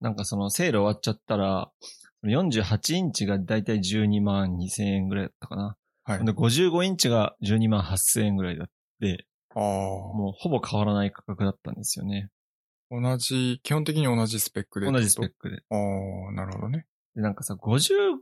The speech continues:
Speaker 1: 五インチってどうなのかなと思って。俺なんかあんま、あんまり、こう、テレビの存在感がリビングにあるの好きじゃないんですよね。
Speaker 2: あ、そうなんだ。
Speaker 1: うん、なんか家族とはテレビを消してご飯を食いたいじゃん。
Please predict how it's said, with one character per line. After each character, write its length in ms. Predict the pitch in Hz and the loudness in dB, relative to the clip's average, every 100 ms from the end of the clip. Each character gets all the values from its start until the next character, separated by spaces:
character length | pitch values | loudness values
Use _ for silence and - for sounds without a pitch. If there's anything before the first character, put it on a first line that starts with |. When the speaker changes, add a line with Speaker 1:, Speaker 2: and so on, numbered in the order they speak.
| _ - | _ -6
Speaker 1:
五 160 | 143 | -2
イ 100 | 151 | 0
ン 80 | 170 | 0
チ 220 | 139 - - | 0 -2 -2
っ 60 | |
て 120 | - 95 | -2 2
ど 200 | 107 107 | 4 4
う 20 | |
な 80 | 98 | 2
の 80 | 95 | -4
か 100 | 87 | -8
な 160 | 90 | -8
と 80 | 95 | -8
思 100 | 90 | -10
っ 40 | |
て。 120 | - 101 | -8 -4
俺 120 | 107 | 0
な 80 | 110 | 0
ん 80 | |
か 180 | - 98 | 0 -2
あ 40 | 101 | 0
ん 80 | |
ま、 220 | 98 98 98 | 0 -2 -4
あ 80 | - | -4
ん 40 | 127 | -2
ま 100 | 143 | 0
り、 240 | 139 - _ _ _ _ _ _ _ _ _ | -2 -6 _ _ _ _ _ _ _ _ _
こ 160 | 98 | -6
う、 80 | 95 | -4
テ 120 | - | 0
レ 100 | 220 | 2
ビ 100 | 165 | 2
の 80 | 107 | 4
存 280 | 101 127 135 | 4 4 2
在 200 | 131 135 | 2 2
感 180 | - 95 | 2 0
が 80 | 95 | 2
リ 160 | 104 | 2
ビ 140 | 110 117 | 4 2
ン 80 | |
グ 100 | 92 | 2
に 120 | 90 90 | -2 -2
あ 120 | 101 | -2
る 80 | 95 | 0
の 180 | 92 101 | -2 -2
好 60 | |
き 180 | - 135 | -2 -2
じ 80 | 98 | 0
ゃ 40 | |
な 100 | 92 | 0
い 40 | 90 | -2
ん 40 | |
で 20 | |
す 160 | 85 - | -4 -6
よ 60 | 60 | -10
ね。 120 | - _ _ _ _ _ _ _ | -14 _ _ _ _ _ _ _
Speaker 2:
あ、 160 | - 127 | 0 0
そ 180 | - 151 | 2 2
う 20 | |
な 120 | 113 | 2
ん 120 | 92 | 0
だ。 80 | 90 92 - - | -2 -6 -12 -12
Speaker 1:
う 140 | 113 | -6
ん、 40 | 95 | -4
な 80 | 101 | -4
ん 40 | |
か 40 | 92 | -2
家 140 | 185 | 0
族 240 | - - - | 2 0 0
と 100 | 113 | 0
は 80 | |
テ 120 | 98 165 | 4 2
レ 80 | |
ビ 120 | 143 104 | 4 2
を 60 | |
消 180 | - 117 | 2 2
し 80 | - | 2
て 100 | 117 | 2
ご 120 | 110 | 2
飯 180 | 110 101 | 4 2
を 40 | |
食 180 | 92 - | 0 -6
い 40 | |
た 120 | 92 95 | -6 -6
い 40 | |
じ 100 | |
ゃ 20 | |
ん。 40 | 104 | -8